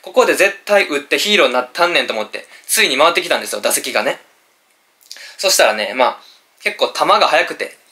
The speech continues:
はい、パンパンとストレートが来て、二球ね、二球で追い込まれちゃったんですよ。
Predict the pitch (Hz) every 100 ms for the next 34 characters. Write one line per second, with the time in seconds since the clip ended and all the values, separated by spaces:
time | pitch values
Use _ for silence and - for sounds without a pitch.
0 | - 131 110 - - 170 120 120 135 135
1 | - - 160 143 113 107 - 113 - 131
2 | 123 127 151 - - - 143 147 170 185
3 | 202 202 202 196 139 107 -